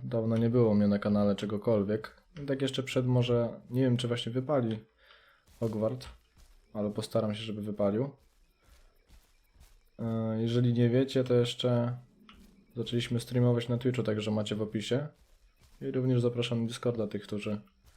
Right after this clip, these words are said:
chcą sobie wpaść i mieć, wiecie, świeże informacje.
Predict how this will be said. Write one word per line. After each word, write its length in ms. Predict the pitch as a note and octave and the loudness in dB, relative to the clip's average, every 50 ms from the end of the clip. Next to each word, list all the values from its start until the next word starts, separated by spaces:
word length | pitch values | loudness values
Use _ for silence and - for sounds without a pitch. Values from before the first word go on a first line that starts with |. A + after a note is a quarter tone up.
| - - _ _ _ _ _ - - _ _ _ _ - _ _ - | -20 -20 _ _ _ _ _ -20 -20 _ _ _ _ -20 _ _ -10
chcą 220 | - A#2 A2 G#2 | -6 -4 -4 -4
sobie 240 | - - A2 A2+ G#2+ | -6 -6 -8 -8 -8
wpaść 560 | - - - A2+ A2+ B2 B2 - - - - - _ _ _ _ _ _ - - - _ _ _ _ _ _ - | -8 -8 -6 -4 -4 -4 -4 -8 -10 -14 -14 -18 _ _ _ _ _ _ -20 -20 -20 _ _ _ _ _ _ -10
i 40 | A#2 | -8
mieć, 560 | A2 A2 G#2+ G#2+ G#2+ G#2 - - - - A#2 | -6 -4 -4 -4 -6 -6 -8 -12 -12 -12 -10
wiecie, 360 | A#2 A2 G#2 - - G#2+ G#2 G#2 G#2+ - _ | -10 -10 -10 -10 -10 -10 -10 -10 -12 -16 _
świeże 360 | - - - - A#2 A2+ A2+ | -14 -10 -4 -4 -2 0 0
informacje. 640 | A2+ A2 - - A#2+ A2+ A2 G#2+ G#2 - - A#2 B2+ | 0 0 0 0 0 2 2 0 0 0 -2 -2 -4